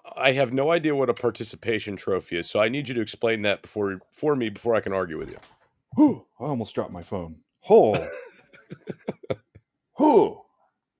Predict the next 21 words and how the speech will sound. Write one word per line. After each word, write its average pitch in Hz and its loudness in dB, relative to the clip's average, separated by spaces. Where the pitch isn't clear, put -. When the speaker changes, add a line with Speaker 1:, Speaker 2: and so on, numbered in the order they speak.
Speaker 2:
Okay, 120 0
we're 110 0
good. 110 -2
Um, 131 2
so 143 4
the 110 -8
participation 131 -6
trophies, 101 -8
um, 107 0
were 113 -4
trophies 185 -6
that - -2
people 143 -4
would 101 -6
get 123 2
when 101 -4
they're, 95 0
like, 87 -4
in 90 -6
Little 139 -4
League 120 -4